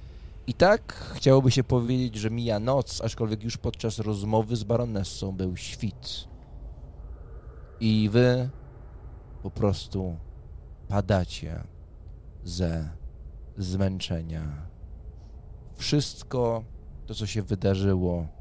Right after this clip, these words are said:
majaczy wam przed oczami.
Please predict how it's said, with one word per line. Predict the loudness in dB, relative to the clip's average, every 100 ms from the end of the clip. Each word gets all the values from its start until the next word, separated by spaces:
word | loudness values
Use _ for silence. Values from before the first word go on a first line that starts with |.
| -16 -16 -14 -14 -14 -14 -14 -8
majaczy | 4 8 10 10 8 4 -4
wam | -2 -2 -2 -4 -6 -8 -14 -16 -16 -16 -16 -16 -14 -16 -16 -12
przed | -2 -2 0
oczami. | -4 -2 -2 -2 -4 -8 -8